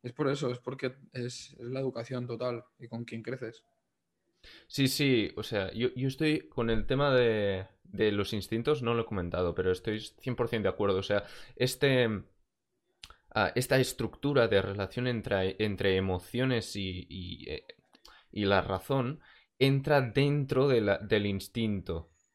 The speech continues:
Speaker 2: O sea, no es que entre dentro del instinto, sino que el instinto lo gobierna todo.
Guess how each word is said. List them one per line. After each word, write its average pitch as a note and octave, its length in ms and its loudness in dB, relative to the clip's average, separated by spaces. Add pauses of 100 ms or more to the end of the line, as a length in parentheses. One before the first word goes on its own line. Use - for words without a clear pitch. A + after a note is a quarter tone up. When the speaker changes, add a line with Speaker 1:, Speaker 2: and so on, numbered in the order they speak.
(240)
Speaker 2:
O - 40 -16
sea, A2+ 180 4
no B2 100 4
es C3 80 -4
que D#3+ 80 2
entre A#2+ 260 2
dentro G#2 320 2
del F#2 180 4
instinto, F#2 400 -2 (720)
sino C3 280 4
que C#3 240 4
el C3 120 6
instinto D#3 520 0
lo C#3+ 100 4
gobierna A#2 560 2
todo. E2+ 460 0